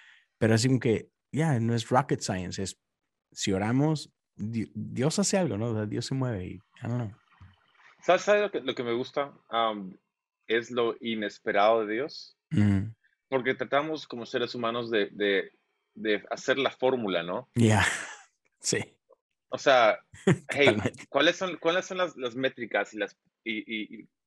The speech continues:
Speaker 2: cuán, cuán predecible es un avivamiento y, y, y, y cuán calculable, ¿no? ¿Cuáles son las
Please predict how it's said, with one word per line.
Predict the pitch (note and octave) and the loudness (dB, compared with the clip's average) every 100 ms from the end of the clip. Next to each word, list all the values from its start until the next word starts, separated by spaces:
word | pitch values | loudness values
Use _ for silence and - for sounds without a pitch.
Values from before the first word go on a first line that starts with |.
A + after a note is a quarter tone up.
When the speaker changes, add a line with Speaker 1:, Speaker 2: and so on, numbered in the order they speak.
| _ _ | _ _
Speaker 2:
cuán, | D#3 D3+ | 0 0
cuán | - E3 E3 | 2 0 2
predecible | D#3+ C#3 A2+ - C#3+ A#2+ A2 G#2+ G#2 | 0 0 -2 -6 -6 -2 -2 0 -2
es | G#2 - - - | -6 -16 -20 -14
un | A#2 | -4
avivamiento | A2 G#2 G2+ G#2 G#2 F#2+ G2+ | 0 0 -2 -4 -4 -2 0
y, | G2 F#2 - - - _ - | 0 -4 -14 -20 -20 _ -8
y, | A2 G#2 | -6 -4
y, | G#2+ - - | -6 -10 -10
y | - | -2
cuán | - C3+ D3+ D#3 - _ _ _ | 4 4 4 0 -8 _ _ _
calculable, | - B2+ - C3 A#2+ B2 C3+ B2+ B2 A2 G2 G2 | 0 0 0 0 2 4 4 2 0 -2 -4 -6
¿no? | G#2+ G#2+ A#2 | -6 -4 -4
¿Cuáles | B2+ A#2+ | -6 -2
son | C#3+ | 2
las | B2+ | 4